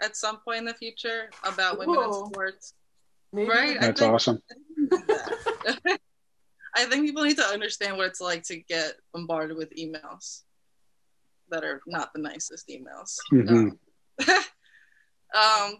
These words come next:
Speaker 1: yeah, but I wanna keep platforming women who I believe in. I want to expand and just be able to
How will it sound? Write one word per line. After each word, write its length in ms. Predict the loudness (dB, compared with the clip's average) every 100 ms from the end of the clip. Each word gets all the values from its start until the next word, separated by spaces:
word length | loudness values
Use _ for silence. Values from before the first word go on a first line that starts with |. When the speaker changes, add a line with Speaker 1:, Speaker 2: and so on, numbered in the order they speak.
| -2
Speaker 1:
yeah, 180 | 2 4
but 80 | 4
I 100 | 2
wanna 240 | 4 0 0
keep 420 | -2 -4 -4 -6
platforming 680 | 2 2 2 -4 -6 -4 -6
women 260 | -4 -6
who 140 | -6 -2
I 180 | -2 -2
believe 380 | -4 -6 -6 -8
in. 140 | -8 -6
I 100 | -6
want 460 | -2 2 2 0 -8 _ _ -14 -8
to 380 | -4 -4 -4 -8 -12 _ _ _ _
expand 580 | -8 -4 -4 0 2 2
and 160 | -2 -4
just 220 | -6 -4
be 80 | -4
able 160 | -4 -2
to 240 | -4